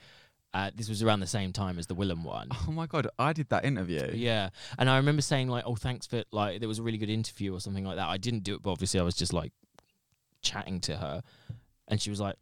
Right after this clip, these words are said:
Speaker 1: "I don't know what you're talking about." And I was like, "For Q X magazine?" She was like, "I've gotta stop drinking during the day." And then just really dismissively, like, walked off. I was a bit like, "Okay."
Speaker 2: Hmm.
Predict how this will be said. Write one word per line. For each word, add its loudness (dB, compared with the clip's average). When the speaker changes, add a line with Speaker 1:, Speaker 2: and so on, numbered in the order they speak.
Speaker 1:
"I 4
don't 2
know 0
what -4
you're -8
talking -4
about." -6
And 0
I 4
was 0
like, -2
"For 0
Q -2
X -6
magazine?" 2
She -4
was -8
like, -8
"I've -4
gotta 2
stop -6
drinking 0
during -2
the -2
day." 0
And 2
then 0
just -6
really 0
dismissively, -2
like, -4
walked -8
off. -2
I -2
was -4
a -10
bit -6
like, -6
"Okay." -2
Speaker 2:
Hmm. -4